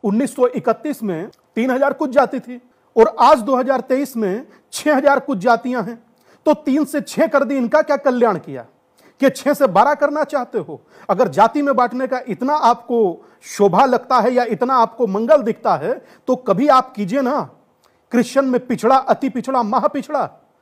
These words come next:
कभी मुस्लिम में भी करिए, पिछड़ा, अति पिछड़ा, महा पिछड़ा। इस देश को बताइए ना कि कितने सिया, कितने सुन्नी, कितने बरेलवी, कितने देवबंदी, कितने अहले हदीस, कब-, कितने कमरिया, कितने घोसी, कितने,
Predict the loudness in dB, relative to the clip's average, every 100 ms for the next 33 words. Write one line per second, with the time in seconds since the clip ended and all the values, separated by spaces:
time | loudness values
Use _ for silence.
0 | _ _ -6 -4 -4 -4 -4 -2 -2 -2
1 | -4 -2 -4 -4 -4 0 0 0 -4 -4
2 | -8 -4 -4 -2 0 0 -2 -6 -4 -4
3 | -6 _ _ _ -6 -2 0 0 -2 -2
4 | 0 0 0 -2 -4 -6 -12 _ -4 -2
5 | -2 -6 -6 -4 0 0 -2 -6 -6 -4
6 | -6 -6 -6 -4 -2 0 -2 -4 -8 -6
7 | -2 0 -2 -4 -8 -8 -4 0 0 -2
8 | -8 -8 -10 _ -10 -8 -4 -4 -4 -4
9 | -4 -8 _ -6 -6 -2 -2 0 -4 -4
10 | -8 -6 0 0